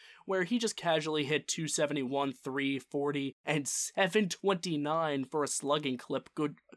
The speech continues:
clip, good God. Two fourteen O P S plus. Buxton is an absolute monster to begin the year. You all knew this already.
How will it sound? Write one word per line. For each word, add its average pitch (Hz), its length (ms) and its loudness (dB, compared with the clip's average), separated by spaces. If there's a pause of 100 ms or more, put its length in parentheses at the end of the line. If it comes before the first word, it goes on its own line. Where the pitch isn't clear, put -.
(140)
clip, 170 400 -4 (220)
good 160 260 -2
God. 143 440 2 (260)
Two 269 240 2
fourteen 190 500 2
O 147 120 2
P 139 180 0
S 131 120 0
plus. - 440 0 (260)
Buxton 233 400 0
is 196 120 -2
an 185 80 0
absolute 165 440 0
monster 135 440 0
to 135 100 0
begin 127 240 0
the 127 100 0
year. 127 220 0
You 233 260 2
all 170 140 4
knew 135 180 0
this 131 200 -2
already. 131 480 -2